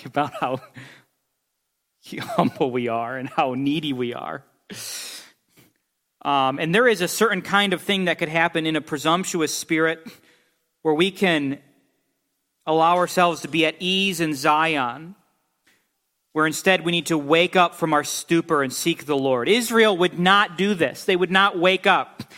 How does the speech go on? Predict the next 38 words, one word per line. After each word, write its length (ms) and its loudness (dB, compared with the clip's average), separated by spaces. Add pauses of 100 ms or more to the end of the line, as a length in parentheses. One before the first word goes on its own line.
(200)
They 80 6
just 220 -2
presumed 600 2
upon 400 2
God's 260 4
grace. 260 2
"Well, 240 4
we're 160 0
Israel, 440 0
so 140 -6
we 120 -2
must 240 -2
be 180 -6
okay. 600 -2 (1120)
Well, 120 0
I 100 2
just 160 -4
grew 160 4
up 140 2
in 60 -2
the 80 0
church. 300 2
I 100 2
must 260 2
be 140 2
okay." 520 2 (2750)
They 120 2
felt 220 4
secure, 840 2 (640)
as 180 0
the 80 0
verse 260 0
says, 320 2
on 100 0
the 80 0
mountain 460 2
of 80 -4
Samaria. 760 2